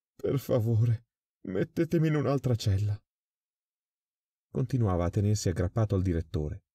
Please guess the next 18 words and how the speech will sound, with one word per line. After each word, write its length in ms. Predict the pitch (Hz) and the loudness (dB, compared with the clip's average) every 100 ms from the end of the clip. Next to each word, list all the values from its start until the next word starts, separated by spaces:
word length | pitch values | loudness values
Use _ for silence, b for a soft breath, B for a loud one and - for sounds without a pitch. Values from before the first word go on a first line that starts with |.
| _ _ _ | _ _ _
che 240 | 151 139 | -2 -2
si 160 | - 127 | -2 0
liberò 300 | 123 120 123 | 2 2 2
bruscamente, 800 | 110 95 92 80 73 - - - _ _ _ _ - | 2 0 -2 -2 -4 -8 -16 -18 _ _ _ _ -4
e 160 | 143 | 0
rimase 400 | 123 117 113 98 | 2 2 2 0
poi 340 | - 110 98 87 | 0 2 2 2
per 160 | 82 | 0
qualche 240 | - 82 104 | -2 -2 -2
istante 640 | 107 95 78 73 110 - _ _ | -2 -2 -4 -6 -10 -14 _ _
ad 160 | - 151 | -6 -4
osservare 500 | 139 123 110 123 127 | -2 -2 0 2 2
lo 100 | 101 | 2
sciagurato 640 | - 98 98 101 117 101 | 0 -2 0 2 0 0
accovacciato 560 | 85 90 85 - 107 92 | -2 -2 -2 -2 -2 -2
ai 80 | |
suoi 160 | 80 82 | -2 -4
piedi, 420 | - 98 107 87 | -2 -2 -2 -4